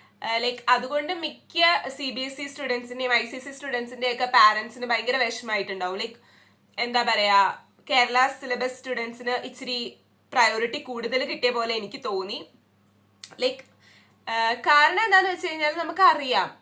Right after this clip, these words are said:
ഏഹ്, സി ബി എസ് ഇക്കും ഐ സി എസ് ഇക്കും ഇവാലുവേഷൻ പാറ്റേൺ നല്ല ഡിഫറന്റ് ആണ്, ഭയങ്കര ഡിഫിക്കൽട്ട് ആണ് when compared to കേരള സിലബസ്. അത് നമ്മൾ എടുത്തു തന്നെ പറയണം. ഞാൻ ഒരിക്കലും കേരള സിലബസിനെ മോശമായിട്ട് പറയുന്നതല്ല.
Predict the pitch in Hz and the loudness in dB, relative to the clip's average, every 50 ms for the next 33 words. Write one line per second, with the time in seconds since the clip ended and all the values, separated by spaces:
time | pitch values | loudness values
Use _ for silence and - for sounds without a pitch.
0 | - 226 220 214 208 208 220 - 285 254 247 214 254 254 254 254 269 240 - - | -8 -6 -4 -4 -4 -6 -6 -8 -10 -10 -8 -6 -6 -6 -6 -6 -8 -12 -8 -8
1 | 302 339 320 320 247 226 208 226 - 254 233 240 - 254 - 269 269 285 - - | -8 -6 -2 0 0 0 0 -2 -8 -10 -10 -10 -12 -12 -10 -10 -10 -8 -8 -8
2 | 262 226 226 214 214 220 220 233 247 240 - 269 254 254 262 240 214 202 262 254 | -2 2 2 2 2 2 -2 -6 -6 -6 -6 -6 0 2 4 4 4 2 0 -2
3 | 262 269 240 208 196 208 240 269 254 269 247 - - 233 226 226 226 220 208 208 | -2 0 0 -2 0 0 -2 -4 -4 -6 -8 -6 -4 -4 -2 2 2 2 2 0
4 | 214 233 233 233 233 220 220 240 247 302 196 233 233 - 254 - - 277 269 262 | -2 -4 -4 -4 -4 -6 -4 -6 -6 -6 -6 -8 -8 -8 -10 -4 0 0 0 2
5 | 262 285 262 294 320 311 - 247 339 - - - - - _ _ _ _ - 233 | 6 6 6 6 6 4 -2 -4 -6 -8 -16 -20 -20 -20 _ _ _ _ 2 4
6 | 320 - - - - 294 277 262 247 262 269 262 269 269 - 302 - 285 247 220 | 4 4 2 2 4 4 4 4 4 4 4 4 4 2 -4 -6 -2 0 0 0
7 | - 190 208 208 208 - 196 180 170 - 185 - - - - _ _ - 233 240 | 0 0 -2 -2 -2 -6 -8 -8 -8 -8 -10 -12 -14 -18 -20 _ _ -4 -4 -4
8 | 226 285 330 370 359 - - - 269 269 269 302 302 285 - - - 330 320 311 | -2 -2 -2 -2 -2 -4 -6 -8 -8 -4 -4 -2 -2 -2 -2 -2 -2 0 0 2
9 | 302 302 302 269 233 220 202 202 202 208 226 247 285 294 302 - 254 - - 277 | 2 4 4 4 4 4 2 0 0 -2 -2 -2 -4 -4 -4 -8 -10 -10 -8 -8
10 | 294 330 370 370 294 262 254 247 254 254 - 285 254 240 254 254 254 277 277 254 | -6 -4 0 2 2 2 4 2 0 -4 -6 -8 -6 -6 -6 -6 -6 -6 -6 -4
11 | 233 233 247 - 302 302 285 262 254 247 247 269 269 254 220 214 208 208 214 233 | -4 -4 -4 -4 -4 -4 -2 -2 -2 -4 -4 -2 0 0 0 -2 -4 -6 -4 -4
12 | 240 208 180 175 185 208 339 381 - | -2 -2 -2 0 0 0 0 -2 -6